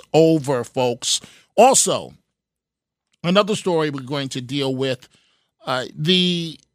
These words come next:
situation in Israel with Hamas raping, mutilating women on October seventh. And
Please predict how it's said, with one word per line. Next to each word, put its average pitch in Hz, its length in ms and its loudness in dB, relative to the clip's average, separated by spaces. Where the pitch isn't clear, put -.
situation 208 680 0
in 156 180 -2
Israel 120 680 -6
with 143 300 -2
Hamas 151 840 0
raping, 175 720 0
mutilating 165 1040 2
women 135 600 0
on 143 200 2
October 135 800 0
seventh. - 500 -4
And 139 440 -2